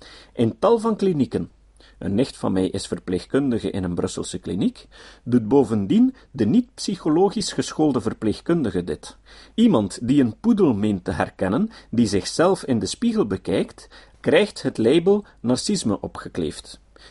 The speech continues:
Wie een klein vlekje naast een grote vlek ziet, leidt aan obsessief gedrag. Wie een witte lijn herkent als een soort van borstel, wordt beschouwd als iemand die rebelleert tegen autoriteit.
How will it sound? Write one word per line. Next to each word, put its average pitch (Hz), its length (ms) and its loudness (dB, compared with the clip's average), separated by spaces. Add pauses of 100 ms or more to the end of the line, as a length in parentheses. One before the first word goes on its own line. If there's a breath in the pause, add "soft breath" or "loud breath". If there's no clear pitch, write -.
(100)
Wie 143 200 4
een 131 120 2
klein 208 340 2
vlekje 143 480 -2 (200 loud breath)
naast 110 340 0
een 101 140 0
grote 180 340 2
vlek 101 240 -2
ziet, - 380 -6 (200 soft breath)
leidt - 400 0
aan 196 240 0
obsessief - 540 -4
gedrag. 123 540 -2 (460 soft breath)
Wie 123 260 6
een 107 180 2
witte 208 280 2
lijn 160 360 2
herkent 165 640 -2
als 113 220 -2
een 101 120 2
soort - 440 0
van 95 320 -2
borstel, 240 560 -2 (360 soft breath)
wordt 120 260 2
beschouwd 156 500 0
als 135 240 -2
iemand 175 500 -2
die 120 160 4
rebelleert 107 680 0
tegen 139 300 -2
autoriteit. 123 920 -2